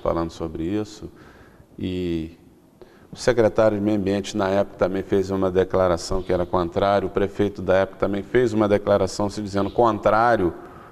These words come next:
àquela construção, isso ainda em dois mil e dezesseis. E, e esse veto, é, ele, a Procuradoria, na-, ela não teve o trabalho de fazer pesquisa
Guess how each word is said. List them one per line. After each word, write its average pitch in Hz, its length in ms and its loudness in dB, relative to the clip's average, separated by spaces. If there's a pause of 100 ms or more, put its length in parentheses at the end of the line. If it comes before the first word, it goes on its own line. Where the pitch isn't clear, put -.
(260)
àquela 92 380 2
construção, 101 760 -4
isso 104 280 -2
ainda 113 180 0
em 110 40 -2
dois 98 260 2
mil 98 220 -2
e 107 40 -4
dezesseis. 110 840 -4 (800)
E, 131 580 -6 (880)
e 131 300 0
esse 143 300 2
veto, 117 680 2 (1400)
é, 80 560 2 (100)
ele, 95 680 -2 (380)
a 95 100 0
Procuradoria, 110 840 2
na-, 110 180 0
ela 107 200 4
não 143 180 0
teve 117 280 2
o 107 40 -4
trabalho 98 560 2
de 92 100 -8
fazer 90 400 0
pesquisa 87 760 0